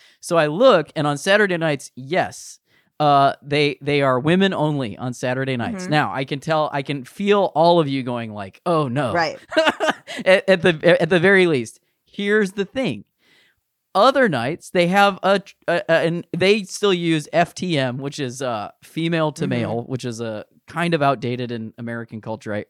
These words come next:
Speaker 1: trans culture, I guess. Maybe we don't use it as much as we used to.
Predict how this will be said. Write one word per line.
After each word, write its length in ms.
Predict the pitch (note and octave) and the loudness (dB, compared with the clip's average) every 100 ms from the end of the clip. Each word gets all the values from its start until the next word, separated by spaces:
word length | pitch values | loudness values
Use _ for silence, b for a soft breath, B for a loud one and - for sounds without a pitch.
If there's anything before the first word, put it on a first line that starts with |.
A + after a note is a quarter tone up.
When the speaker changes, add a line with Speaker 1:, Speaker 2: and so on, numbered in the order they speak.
| - | -12
Speaker 1:
trans 300 | B2 A#2+ G#2+ | -8 -8 -8
culture, 320 | A#2 A2 G#2 | -10 -10 -8
I 60 | G2+ | -8
guess. 420 | G2+ G2 - - b b b | -6 -8 -8 -18 b b b
Maybe 260 | C3 C3 A#2 | -10 -8 -8
we 100 | C3+ | -6
don't 180 | D#3 C#3 | -6 -6
use 180 | C#3 | -6
it 100 | C3+ | -6
as 100 | A#2+ A#2+ | -6 -6
much 180 | A2+ | -8
as 120 | - A#2+ | -10 -12
we 100 | A2 | -10
used 200 | A2 - | -12 -14
to. 140 | E2+ | -20